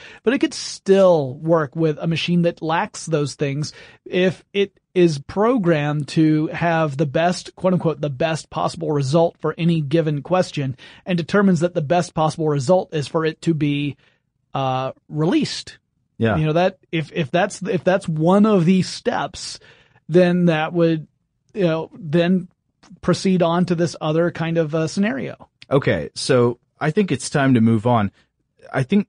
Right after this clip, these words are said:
Speaker 2: based on the stuff we've looked at so far, you really shouldn't just hope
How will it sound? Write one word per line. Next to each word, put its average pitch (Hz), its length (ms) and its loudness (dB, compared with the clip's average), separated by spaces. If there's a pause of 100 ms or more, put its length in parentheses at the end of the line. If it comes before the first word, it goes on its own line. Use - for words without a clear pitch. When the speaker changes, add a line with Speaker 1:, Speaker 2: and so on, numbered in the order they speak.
(100)
Speaker 2:
based 185 300 0
on 156 120 4
the 123 60 2
stuff - 260 -4
we've 120 120 -2
looked 131 200 0
at 107 140 -2
so 131 160 0
far, 113 240 2
you 113 180 0
really 196 360 4
shouldn't 175 440 2
just 143 280 -2
hope 117 520 0